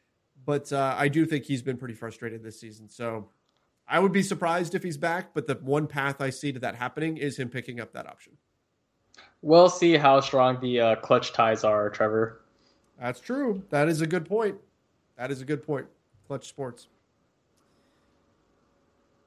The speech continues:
Speaker 1: All right. <laughs> Oh, somebody said, "Trevor's been drinking. Me too, brother." Not yet, Josh. Not yet, man.
Speaker 2: <laughs>
Speaker 1: That's, that's after, after the show. After the show, man. Uh, we did,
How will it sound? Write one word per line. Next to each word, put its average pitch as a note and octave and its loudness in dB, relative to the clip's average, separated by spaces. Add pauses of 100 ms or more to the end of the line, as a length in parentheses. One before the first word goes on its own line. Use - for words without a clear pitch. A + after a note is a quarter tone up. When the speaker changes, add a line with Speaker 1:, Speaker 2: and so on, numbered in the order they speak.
(140)
Speaker 1:
All G3 4
right. C3 0
<laughs> - -20 (540)
Oh, D#3+ 6
somebody F3 0
said, C#3+ 0 (260)
"Trevor's F#3 2
been D#3 2
drinking. D3 -2
Me D#3 0
too, D#3 0
brother." B2+ 2
Not D#3 0
yet, D3+ 0
Josh. - -6 (340)
Not C3+ -4
yet, F#3+ 2 (180)
man. E4+ 8
Speaker 2:
<laughs> - - (140)
Speaker 1:
That's, D#4 4 (260)
that's F3 4 (140)
after, E3+ 2 (200)
after D#3 -2
the C#3 0
show. A#2+ -2 (560)
After C#3 -4
the C3+ -2
show, A#2 -6
man. A#2+ -2 (880)
Uh, B2+ 0
we D#3 6
did, E3 6